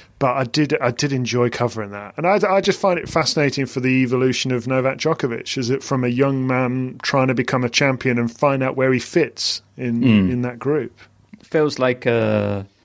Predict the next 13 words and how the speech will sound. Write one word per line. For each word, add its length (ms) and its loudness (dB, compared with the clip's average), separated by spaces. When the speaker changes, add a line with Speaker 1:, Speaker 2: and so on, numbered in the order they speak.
Speaker 2:
big 180 2
moment 540 0
in 80 0
his 200 0
career 480 0
Speaker 1:
Yeah. 220 -6
Speaker 2:
in 100 -8
terms 360 0
of 200 0
how 260 -4
it 200 -4
changed 600 0
his, 640 -2